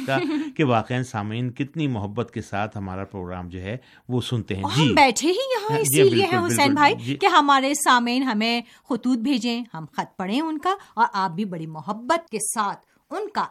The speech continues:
Speaker 2: جواب دیں۔
Speaker 1: جی، جی، مزید
Speaker 2: جی
Speaker 1: کیا
Speaker 2: ہاں۔
Speaker 1: لکھ دیے؟
Speaker 2: آگے چل کر پڑھوں؟
Speaker 1: جی، بے-، جی ہاں، بالکل۔
Speaker 2: <laughs> جی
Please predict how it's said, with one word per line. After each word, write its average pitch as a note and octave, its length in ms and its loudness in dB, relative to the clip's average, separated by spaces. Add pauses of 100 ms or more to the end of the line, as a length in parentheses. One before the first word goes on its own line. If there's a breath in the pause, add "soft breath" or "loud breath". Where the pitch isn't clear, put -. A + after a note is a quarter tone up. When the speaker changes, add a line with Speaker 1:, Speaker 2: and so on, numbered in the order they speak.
(100)
Speaker 2:
جواب F3 400 -4
دیں۔ C#3 80 -4
Speaker 1:
جی، B2 240 2
جی، G2 200 -2
مزید B2 260 2
Speaker 2:
جی B4 80 0
Speaker 1:
کیا F3 100 4
Speaker 2:
ہاں۔ E3+ 100 6
Speaker 1:
لکھ D#3 80 0
دیے؟ F#3+ 220 0 (300)
Speaker 2:
آگے C4 180 0
چل F#4 160 -2
کر F#4+ 80 0
پڑھوں؟ D#4+ 260 2 (300)
Speaker 1:
جی، - 80 8
بے-، C5 380 10
جی F#4+ 60 8
ہاں، - 120 6
بالکل۔ D#4+ 280 4
Speaker 2:
<laughs> - 880 -2
جی A4 60 0